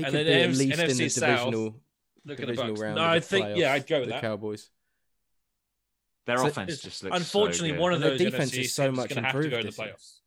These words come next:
Speaker 2: That
Speaker 1: Yeah.
Speaker 2: defense for Dallas
Speaker 3: Oh,
Speaker 2: is
Speaker 3: yeah.
Speaker 2: much
Speaker 3: Oh, Dan
Speaker 2: improved.
Speaker 3: Quinn improving a defense. That's fucking crazy, isn't it?
Speaker 2: <laughs>
Speaker 3: Jesus Christ.
Speaker 1: You know who's playing quite well
Speaker 3: Jesus
Speaker 1: as well,
Speaker 3: Christ,
Speaker 1: Dave?
Speaker 3: Jazz.
Speaker 1: Uh, Keanu Neal.
Speaker 3: Yeah, yeah.
Speaker 1: <laughs> Yeah, yeah.
Speaker 3: Yeah, he'll get injured, though.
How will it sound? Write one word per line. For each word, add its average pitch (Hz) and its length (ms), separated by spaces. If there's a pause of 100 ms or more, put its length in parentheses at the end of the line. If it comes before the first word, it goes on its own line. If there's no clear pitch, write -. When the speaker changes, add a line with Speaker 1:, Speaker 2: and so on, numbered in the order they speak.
(840)
Speaker 2:
That 143 160
Speaker 1:
Yeah. 180 100
Speaker 2:
defense 147 320
for 131 100
Dallas 139 260
Speaker 3:
Oh, 175 40
Speaker 2:
is 190 60
Speaker 3:
yeah. 226 180
Speaker 2:
much 196 40
Speaker 3:
Oh, 214 280
Dan 180 140 (100)
Speaker 2:
improved. 190 100
Speaker 3:
Quinn 202 520
improving 170 520
a 160 40
defense. 143 680
That's 135 260
fucking 131 380
crazy, 113 480
isn't 147 200
it? 123 260
Speaker 2:
<laughs> - 100
Speaker 3:
Jesus 98 500
Christ. 78 480 (240)
Speaker 1:
You 156 60
know 185 120
who's 190 120
playing 190 300
quite 175 240
well 220 120
Speaker 3:
Jesus 185 120
Speaker 1:
as 160 60
well, - 140
Speaker 3:
Christ, 113 240
Speaker 1:
Dave? 175 80
Speaker 3:
Jazz. 95 300
Speaker 1:
Uh, 147 360
Keanu 170 400
Neal. 190 300 (680)
Speaker 3:
Yeah, 190 240 (360)
yeah. 165 220
Speaker 1:
<laughs> - 40 (280)
Yeah, - 180 (420)
yeah. 156 100
Speaker 3:
Yeah, 147 220
he'll 175 100
get 175 180
injured, 95 280
though. 73 160